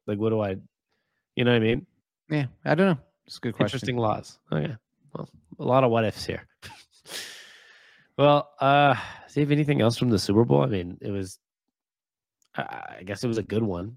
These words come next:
Speaker 1: That's all I was gonna say. Is, like, it wasn't a bad one. It wasn't an all-time, but it was, like, at least it wasn't a blowout, and it was an all right one.
Speaker 2: It was all right. Good. It was a good game. Love the Super Bowl, but, uh, I'm not gonna sit here and pretend it was the best Super Bowl in history of Super Bowls. So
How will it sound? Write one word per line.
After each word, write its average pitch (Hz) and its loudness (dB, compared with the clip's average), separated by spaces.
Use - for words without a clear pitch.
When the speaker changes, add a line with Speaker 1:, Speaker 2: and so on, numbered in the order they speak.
Speaker 1:
That's 113 -6
all 104 2
I 98 0
was 98 -4
gonna 95 -8
say. 95 -2
Is, 87 -6
like, 92 -6
it 104 -6
wasn't 117 0
a - -2
bad 107 0
one. 117 0
It 107 -2
wasn't 107 -2
an 95 -8
all-time, 123 0
but 117 2
it 107 4
was, 104 2
like, 101 -2
at 113 0
least 120 -2
it 135 0
wasn't 123 2
a 117 0
blowout, 120 4
and 110 -6
it 110 -2
was 107 -4
an 107 -6
all 107 -2
right 87 -2
one. 76 -12
Speaker 2:
It 156 -2
was 147 0
all 92 -4
right. 120 -4
Good. 147 -2
It 196 -4
was 139 0
a 139 -8
good 160 4
game. 127 0
Love 139 2
the 123 -6
Super 120 -2
Bowl, 120 0
but, 113 0
uh, 107 -2
I'm 123 0
not 117 2
gonna 104 0
sit 113 0
here 101 -6
and 101 -10
pretend 101 -6
it - -2
was 95 -4
the 90 -10
best 92 -6
Super 87 -10
Bowl 87 -6
in 85 -6
history 85 -6
of 85 -10
Super - -14
Bowls. - -16
So 76 -14